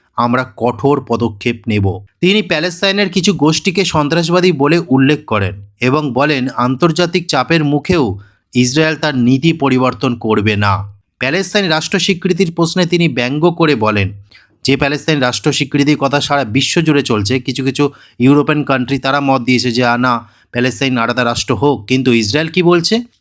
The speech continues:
ইসরায়েল বলল, "আমরা প্যালেস্তাইন রাষ্ট্র স্বীকৃতি দিতে রাজি আছি তখন যখন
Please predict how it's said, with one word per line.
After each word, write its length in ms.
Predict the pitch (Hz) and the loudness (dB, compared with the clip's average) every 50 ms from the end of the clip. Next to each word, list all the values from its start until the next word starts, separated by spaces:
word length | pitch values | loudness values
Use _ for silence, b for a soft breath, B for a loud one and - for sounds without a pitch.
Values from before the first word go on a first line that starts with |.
| _ - | _ 0
ইসরায়েল 420 | 135 156 156 180 226 233 226 214 | 0 0 2 2 2 2 2 2
বলল, 380 | 170 185 196 202 190 165 160 170 | 4 2 2 4 4 4 2 2
"আমরা 400 | 135 131 135 147 160 180 196 190 | 2 0 -2 0 0 -2 -2 0
প্যালেস্তাইন 500 | 165 160 147 160 165 165 - 190 185 170 | -2 -2 -2 -2 -4 -2 -2 -2 0 0
রাষ্ট্র 300 | 139 139 135 - 190 170 | -2 -2 -2 0 0 0
স্বীকৃতি 540 | - - 170 170 165 - 180 175 165 202 | 2 0 -2 -2 -2 -4 -4 0 0 0
দিতে 260 | 170 175 180 175 196 160 | 2 2 2 2 0 0
রাজি 340 | 139 135 131 127 170 180 | 0 0 -2 0 -2 0
আছি 480 | 147 135 131 - - 151 117 98 101 - _ _ _ _ _ _ _ _ _ - | 0 0 0 0 -2 -2 -2 -2 -4 -10 _ _ _ _ _ _ _ _ _ -4
তখন 580 | - 180 202 202 - 220 165 120 98 92 101 110 95 | 0 0 0 2 2 0 0 0 -2 -6 -8 -10 -4
যখন 360 | - 156 151 - 190 196 190 | -2 -2 0 0 0 -2 -2